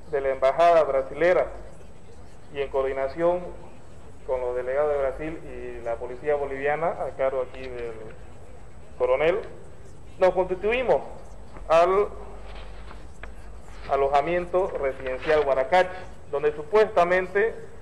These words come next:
habría una ciudadana brasilera que habría sido secuestrada. En primera instancia se tenía esa información.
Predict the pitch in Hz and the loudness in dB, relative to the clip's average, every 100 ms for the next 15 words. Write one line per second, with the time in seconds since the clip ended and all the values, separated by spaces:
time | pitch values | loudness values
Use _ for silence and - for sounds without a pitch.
0 | - - - 165 214 226 202 175 165 170 | -14 -4 2 4 8 6 6 2 4 4
1 | 180 185 196 - 147 139 135 139 151 165 | 6 4 0 -2 -2 -2 -2 0 4 4
2 | - - - - 131 131 123 135 131 151 | 0 -6 -10 -8 -4 -2 -2 0 0 2
3 | 147 151 151 143 127 113 120 - 196 208 | 0 0 -2 -2 -4 -8 -8 2 6 6
4 | - - - - - - - - 143 135 | 4 -2 -10 -14 -14 -14 -14 -10 -8 -6
5 | 143 156 160 156 147 151 156 135 131 117 | -2 2 2 2 0 0 0 -4 -4 -6
6 | 127 127 127 120 131 143 143 185 175 | -6 -6 -8 -4 -2 0 0 0 0